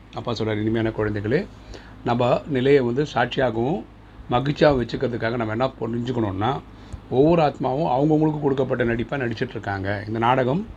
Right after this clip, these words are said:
உருவாகி கொண்டிருக்கின்ற நாடகம், உருவாக்கப்பட்ட நாடகம்" அப்படின்றத புரிஞ்சுக்கணும். கேள்வி,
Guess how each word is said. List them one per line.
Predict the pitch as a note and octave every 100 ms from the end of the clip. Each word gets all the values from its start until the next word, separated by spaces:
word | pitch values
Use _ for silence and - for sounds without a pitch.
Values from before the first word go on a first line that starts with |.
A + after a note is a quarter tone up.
| - - - - -
உருவாகி | B2+ C3 D3 C#3
கொண்டிருக்கின்ற | C3 A#2+ A#2 A2 A2 C#3
நாடகம், | C3+ G#2 G2+ G2+ G2 G2 - - - - - -
உருவாக்கப்பட்ட | C3 C#3 C3+ B2+ A#2 C3
நாடகம்" | A#2 F#2+ G2 G#2 G2+ -
அப்படின்றத | A2 G#2+ G#2+ A#2 D#3
புரிஞ்சுக்கணும். | E3 C#3 F2+ - - - - - -
கேள்வி, | - B2 G2